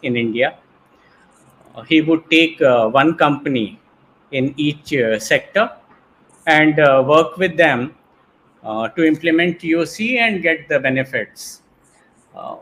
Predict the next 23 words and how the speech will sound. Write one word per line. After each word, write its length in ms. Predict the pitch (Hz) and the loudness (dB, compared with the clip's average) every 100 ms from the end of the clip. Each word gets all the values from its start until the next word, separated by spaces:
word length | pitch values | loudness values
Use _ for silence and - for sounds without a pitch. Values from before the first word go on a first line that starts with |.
| _ - | _ -8
obviously, 540 | 151 175 175 202 175 | -2 -2 -2 -2 0
a 60 | 160 | 2
lot 220 | 135 143 | 2 2
of 180 | 156 - | 0 -2
companies, 720 | 156 147 160 147 131 - - | -6 -4 -4 -2 -4 -8 -10
we 180 | 143 151 | -4 0
are, 320 | 147 147 147 | 0 0 0
uh, 320 | 135 123 113 110 _ _ _ | 0 0 -4 -6 _ _ _
in 260 | 160 135 | -8 -6
the, 120 | 127 120 | -4 -4
uh, 500 | 113 110 107 104 104 _ - 117 - | -4 -4 -6 -8 -12 _ -20 -20 -10
consumer 500 | 135 131 156 147 147 | -8 -6 -4 -4 -4
packaged 460 | 143 127 143 - | -6 -6 -8 -10
goods, 400 | 139 131 - - | -10 -10 -12 -14
uh, 220 | 123 101 - _ _ - | -12 -14 -18 _ _ -14
industry. 640 | 131 127 156 - - 101 _ _ _ _ _ | -10 -8 -10 -12 -12 -14 _ _ _ _ _
So 120 | - 185 | -6 -2
many 280 | 190 208 | 0 -2
companies 840 | 196 180 180 180 180 170 - - - _ - | -2 -2 -2 0 2 0 -2 -14 -18 _ -2
were 180 | 147 | -2
interested 680 | 156 147 143 156 151 180 156 | 0 -4 -2 -4 -2 -2 0
in 180 | 139 117 | -2 0
that. 380 | 110 110 113 | 0 0 -4